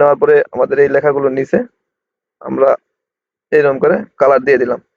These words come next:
এখন আমরা যেটা করব, আর একটা নিউ লেয়ার নিতে পারেন অথবা ওইটার উপরে কাজ করতে পারেন। তো আমরা আর একটা নিউ লেয়ার নিচ্ছি, নেওয়ার পরে এখানে আমরা এখন হোয়াইট কালারটা দিব। এর কারণে আমরা আর পিক করা করি নাই। এখানে হোয়াইট কালারটা আমরা একটু নিই, দাঁড়ান এক মিনিট, হোয়াইট কালারটা নিলাম।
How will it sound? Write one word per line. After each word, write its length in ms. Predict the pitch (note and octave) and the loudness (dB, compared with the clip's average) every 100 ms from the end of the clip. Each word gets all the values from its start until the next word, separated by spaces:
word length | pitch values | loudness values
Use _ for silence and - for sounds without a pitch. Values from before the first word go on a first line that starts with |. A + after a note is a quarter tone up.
| _ _ _ _ _ _ - | _ _ _ _ _ _ -2
এখন 200 | E3 G3 | 0 2
আমরা 140 | E3 D3+ | 2 2
যেটা 140 | D3 C3+ | 2 2
করব, 140 | C#3+ E3 - _ _ _ _ _ _ _ _ _ _ _ - C3+ | 0 0 -2 _ _ _ _ _ _ _ _ _ _ _ -10 -2
আর 80 | E3+ F3 | 0 0
একটা 140 | - D#3+ | 0 2
নিউ 120 | D#3+ | 2
লেয়ার 160 | D#3+ D#3 | 2 0
নিতে 120 | D#3 E3 | 0 0
পারেন 120 | G3+ G3 | 0 0
অথবা 140 | E3+ | 2
ওইটার 220 | D#3+ D#3+ D#3 | 2 2 2
উপরে 140 | D#3 D3 | 0 0
কাজ 100 | - | 0
করতে 160 | C#3 - | -2 0
পারেন। 140 | C#3 D3 | -2 0
তো 40 | C#3+ | -2
আমরা 120 | C#3+ B2+ | 0 0
আর 60 | C#3+ | 0
একটা 120 | D3 C#3 | 0 -2
নিউ 100 | C#3 C#3 | -2 0
লেয়ার 160 | C#3 C3+ | 0 -2
নিচ্ছি, 200 | C#3 F3+ F3 | -8 -6 -2
নেওয়ার 200 | C#3+ C3+ | 0 2
পরে 120 | D#3 E3 | 2 0
এখানে 160 | C#3+ B2+ | 2 0
আমরা 120 | D3 D#3+ | 0 0
এখন 140 | F3 - _ _ _ _ - | -2 -6 _ _ _ _ -2
হোয়াইট 200 | D3 C3+ | -2 0
কালারটা 280 | C3+ B2 - A#2 | 0 0 -2 -6
দিব। 120 | B2 B2+ _ _ - C3+ | -8 -10 _ _ -8 -4
এর 60 | C3+ | 0
কারণে 200 | C#3 C#3+ | 2 2
আমরা 120 | C3+ C#3 | 2 2
আর 40 | - | 0
পিক 120 | C#3 - | -6 -4
করা 140 | C#3 C3+ | 0 0
করি 120 | C#3+ C3+ | 0 0
নাই। 100 | C3+ - _ _ _ _ _ _ _ _ _ _ _ - | 0 -2 _ _ _ _ _ _ _ _ _ _ _ -8
এখানে 240 | D3 D#3 D3 | -4 -2 0
হোয়াইট 200 | D#3 D3+ | 0 0
কালারটা 260 | D#3 C#3+ - C3 | -2 -2 0 0
আমরা 120 | B2+ | 0
একটু 140 | A#2+ B2+ B2 | -2 -4 -4
নিই, 120 | A2+ | -2
দাঁড়ান 200 | A#2 A2 A#2 | -2 -2 -4
এক 60 | B2 C3 | -4 -4
মিনিট, 200 | C#3+ F#3 - | -4 -6 -4
হোয়াইট 180 | B2+ - | -4 -2
কালারটা 260 | C3+ B2+ C3 | -2 0 0
নিলাম। 220 | C3 D#3+ | 0 -2